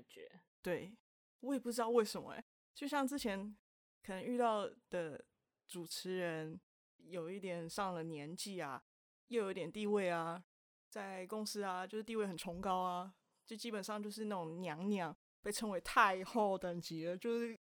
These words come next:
Speaker 2: 他说什么都要说渣的那种等级的人。他们会有很多莫名其妙，就你会觉得，“啊，这种事情你也会在意”的那一种。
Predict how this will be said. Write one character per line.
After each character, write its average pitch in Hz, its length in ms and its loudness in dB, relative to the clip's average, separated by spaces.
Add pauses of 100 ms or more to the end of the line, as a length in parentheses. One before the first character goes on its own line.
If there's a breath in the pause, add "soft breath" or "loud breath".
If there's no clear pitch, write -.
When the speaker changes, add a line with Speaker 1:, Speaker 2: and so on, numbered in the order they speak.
(240)
Speaker 2:
他 269 160 4
说 262 220 8
什 214 100 2
么 170 60 0
都 190 80 4
要 214 60 6
说 220 240 4
渣 208 320 12
的 185 100 2
那 190 100 2
种 185 180 2
等 151 220 0
级 143 180 -6
的 156 100 -2
人。 - 240 -6 (500)
他 311 100 2
们 311 100 4
会 285 100 6
有 262 60 8
很 208 140 2
多 202 140 2
莫 262 180 4
名 208 180 0
其 196 200 -2
妙， 202 260 2 (400)
就 294 100 0
你 247 100 8
会 254 80 6
觉 214 100 0
得 - 480 -6
，“啊， 240 260 0 (160 soft breath)
这 294 120 2
种 220 120 4
事 240 160 0
情 190 180 -4
你 208 80 -2
也 196 100 -2
会 214 120 -2
在 202 280 4
意” 190 180 -2
的 160 160 0
那 180 180 -2
一 180 80 -4
种。 - 200 -4